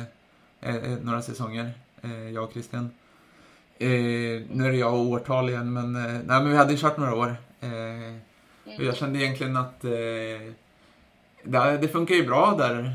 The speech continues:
Speaker 1: Alltså, jag sprang ju bra i början, men sen kom ju pandemi-, tyvärr kom ju pandemin, alltså, emellan där. Eh, så då blev det inte så många lopp. Och sen så kände jag att, eh, jag behövde en förändring i träningen, helt enkelt.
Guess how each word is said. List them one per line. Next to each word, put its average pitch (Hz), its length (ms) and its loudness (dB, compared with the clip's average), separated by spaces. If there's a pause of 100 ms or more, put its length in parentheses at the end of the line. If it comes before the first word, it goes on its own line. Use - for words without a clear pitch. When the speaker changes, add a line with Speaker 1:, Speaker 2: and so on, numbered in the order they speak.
(140)
Speaker 1:
Alltså, 131 220 -6
jag 127 200 -2
sprang 117 240 -6
ju 175 80 -4
bra 139 260 0 (100)
i - 100 -14
början, 120 280 -6
men 127 100 -4
sen 139 160 -4
kom 147 160 -2
ju 139 60 -2
pandemi-, 139 520 -2
tyvärr 165 280 4
kom 160 180 -2
ju 131 60 -4
pandemin, 131 560 -4
alltså, 123 240 -10
emellan 120 360 -6
där. 113 160 -6 (600)
Eh, 117 560 -8
så 120 140 -10
då 123 120 0
blev 131 200 2
det 143 60 2
inte 156 140 -2
så 139 60 -6
många 127 180 0
lopp. 151 280 0 (680)
Och 131 160 -4
sen 135 220 0
så 139 140 -6
kände 131 340 0
jag 98 120 0
att, 127 340 -4
eh, 113 600 -4 (420)
jag 123 160 0
behövde 120 340 2
en 117 260 -2
förändring 123 500 -2
i 131 40 -2
träningen, 127 440 -4
helt 120 200 -4
enkelt. 117 300 -6